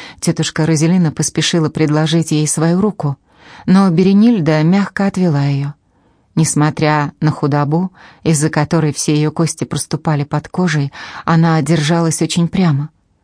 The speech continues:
От лица остались только ставшие огромными глаза. Она обвела взглядом толпящихся в гостиной анимистов,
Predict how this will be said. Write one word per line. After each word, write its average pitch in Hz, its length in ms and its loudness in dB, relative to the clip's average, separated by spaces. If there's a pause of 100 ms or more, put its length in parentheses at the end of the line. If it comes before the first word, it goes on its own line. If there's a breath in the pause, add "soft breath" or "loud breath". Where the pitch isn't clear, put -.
(300)
От 165 200 -4
лица 160 440 -2 (520)
остались 220 480 -2
только 170 280 -2
ставшие 160 580 -2
огромными 160 640 0
глаза. 135 600 -2 (640)
Она 160 220 2
обвела 151 420 2
взглядом 147 560 0
толпящихся 151 720 -4
в 135 60 -2
гостиной 143 540 0
анимистов, 151 560 -2